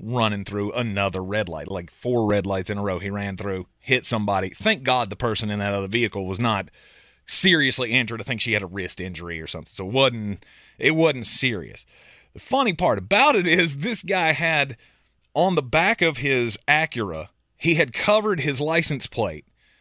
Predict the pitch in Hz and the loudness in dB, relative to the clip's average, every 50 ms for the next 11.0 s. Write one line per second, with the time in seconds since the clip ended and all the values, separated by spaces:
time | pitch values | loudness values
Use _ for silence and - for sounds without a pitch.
0 | _ _ _ - 151 - 165 170 135 151 156 160 156 151 147 143 143 139 135 117 | _ _ _ -2 0 2 2 2 0 0 -2 0 0 0 0 0 0 0 -2 -2
1 | 113 127 127 117 117 110 117 117 123 120 - - - 160 160 139 - - - - | -2 -2 -2 -2 -4 -8 -4 -4 -4 -4 -4 -2 0 0 0 0 0 -6 -6 -2
2 | 113 113 110 107 110 107 113 110 95 82 - - _ _ _ _ _ _ _ _ | 0 2 2 2 0 -2 -4 -4 -6 -10 -14 -20 _ _ _ _ _ _ _ _
3 | _ _ _ _ _ _ _ - 143 127 107 117 120 113 113 120 139 185 233 262 | _ _ _ _ _ _ _ -2 -2 0 2 2 2 2 2 2 2 4 4 4
4 | 226 175 117 - - - - - _ _ _ _ - 120 131 117 123 - - 214 | 4 2 -2 -4 -6 -14 -18 -18 _ _ _ _ -6 -6 -6 -4 -6 -2 0 2
5 | 233 160 - - _ _ _ _ - - - - - - - 180 165 175 - - | 2 2 0 -4 _ _ _ _ -20 -20 -20 -20 -10 -6 -6 -4 -4 -4 -2 0
6 | 262 311 330 294 - - 135 - - 147 135 123 - - - - 247 269 285 - | 0 0 2 2 2 2 2 0 2 0 0 0 2 0 2 4 4 2 4 6
7 | - - - - 185 196 202 196 - - - - 135 131 117 110 - - - - | 4 4 4 2 0 0 0 0 -2 -4 -4 -2 0 -2 -2 -4 -10 -8 -4 0
8 | - 320 285 147 104 95 - - - _ _ _ _ _ _ - 104 101 104 107 | 4 4 4 4 2 -6 -12 -20 -20 _ _ _ _ _ _ -12 -8 -6 -6 -6
9 | - 110 98 101 95 104 117 135 156 160 - - 147 143 147 156 147 - 127 107 | -6 -8 -12 -12 -6 0 2 2 2 0 0 -2 -2 -2 -2 -2 -2 -4 -4 -2
10 | 98 101 104 107 107 76 90 101 90 - 90 85 85 85 90 90 73 58 60 | -2 -2 -2 -2 -4 -6 -6 -8 -8 -8 -8 -10 -8 -6 -6 -8 -8 -10 -16